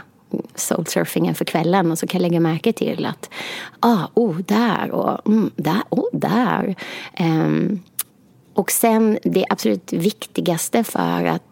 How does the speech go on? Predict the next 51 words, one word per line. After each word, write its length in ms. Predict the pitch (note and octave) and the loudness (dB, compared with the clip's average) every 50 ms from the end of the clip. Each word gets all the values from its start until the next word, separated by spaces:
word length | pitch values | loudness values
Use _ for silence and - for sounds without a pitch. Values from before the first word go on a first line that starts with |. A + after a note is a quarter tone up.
| _ - - | _ -16 -6
för 160 | - - E3 | -2 0 2
mig 340 | D#3 E3+ F3+ F#3 F#3 F3+ F3 | 2 4 4 4 4 2 2
att 100 | E3 - | 0 -2
känna 280 | - - E3 D#3+ D3 | -2 0 0 2 2
nerven 880 | D3 D3+ D#3 E3 D#3 - - E3 D#3+ D#3 D3 E3 F3+ F3+ F#3 F3 E3 D#3+ | 4 4 4 4 2 2 0 0 0 0 0 2 2 2 4 2 2 2
och, 220 | D#3 D3+ D3 D3 D3 - - - - - | 2 2 2 0 -2 -4 -8 -14 -10 -6
alltså 160 | - F3 E3+ F3 | -2 0 2 4
vakenheten 1000 | E3+ A#3 G3 D#3 - - G3 G3 G#3 A3+ A3+ A3 - A3 G#3 G#3 G#3 G#3 G3+ G3 | 4 4 2 2 2 2 4 4 6 4 4 4 2 4 4 6 4 4 4 4
som 140 | G#3 G3 | 4 2
jag 80 | F#3 F3+ | 2 2
skulle 120 | - F3+ | 2 0
beskriva 380 | D#3+ E3+ - - - - - - | 0 0 0 0 -2 0 0 0
i 80 | E2+ - | 0 2
det, 120 | - - | 0 0
så 80 | - - | -2 -4
att 80 | - | -2
det, 260 | - F3 E3 - - | 0 0 0 0 0
så 60 | - F3+ | -2 -2
att 80 | - | 0
man 80 | E3+ E3+ | 0 2
inte 160 | F3 - D3 | 2 0 0
snosar 640 | - - - F#3+ F#3 D#3+ D#3+ - - - F#3 F#3 E3+ | 0 0 2 2 2 2 0 0 0 2 2 2 2
och 80 | E3+ E3+ E3 - - - - - - - - | 0 0 -2 -4 -8 -12 -14 -14 -14 -14 -10
hamnar 360 | - - - F3+ F3 E3+ E3+ D#3+ | -6 -2 2 2 4 4 4 4
in 180 | D#3 D#3 D3+ | 4 4 4
i 60 | D3+ | 4
någon 260 | D#3 D3+ D3 D3 D3 D3+ | 4 4 2 2 2 2
sån 120 | D#3+ D#3 | 0 0
här 120 | D3+ C3+ - | 0 0 0
automatisk 840 | D#3+ D#3 D3+ - D3 D#3+ D3+ C#3+ C#3+ D3 - - - F#3 - - - | -2 -2 0 2 2 2 4 2 0 -2 -2 -2 -2 -2 -2 -4 -6
tacksamhetslista 920 | - F3 - - - D#3 D3 - - - D#3+ D3+ - - - - F#3 F3+ | -8 -8 -6 -4 -2 -2 -2 -2 -2 -2 -2 -2 -2 -2 -2 0 0 2
där 120 | E3 E3 D#3 | 2 2 2
man 120 | D#3+ F3 G3 | 2 2 2
<laughs> 60 | - - | 4 2
inte 220 | G#3+ E3 E3+ D#3 | 2 2 0 -2
känner 400 | - - - A3 G#3 G#3 G#3 G3+ | -2 0 0 2 2 4 4 4
något, 240 | F#3 - - - - | 2 2 0 0 0
man 160 | E3 E3 E3+ | 2 2 2
bara 180 | D#3+ D3+ D#3 - | 2 2 2 0
rabblar. 400 | D3+ D3+ D3+ - - E3 F3+ F#3 - - - - - - - - - | 0 0 0 0 0 0 0 -2 -4 -6 -6 -6 -8 -8 -8 -4 0
Eh, 200 | - F#3+ F#3 F#3 - | 2 2 2 2 2
så 180 | - - - G#3+ | 0 0 0 2
är 40 | G3+ | 2
det 60 | G3 | 2
viktigt 280 | F#3 G#3 - - - F#3 | 2 0 -2 -2 -2 -2
att 120 | F3 - | 0 2
göra 160 | F#3 E3+ E3 | 2 2 2
det 60 | - | 2
tillsammans 440 | F3 - D#3+ - F3 E3 E3 E3 - | 0 0 0 0 0 0 0 0 0
med 100 | E3+ - | 0 0
andra. 300 | F3 E3+ D#3+ E3 F3 F3 | 2 2 2 2 0 -2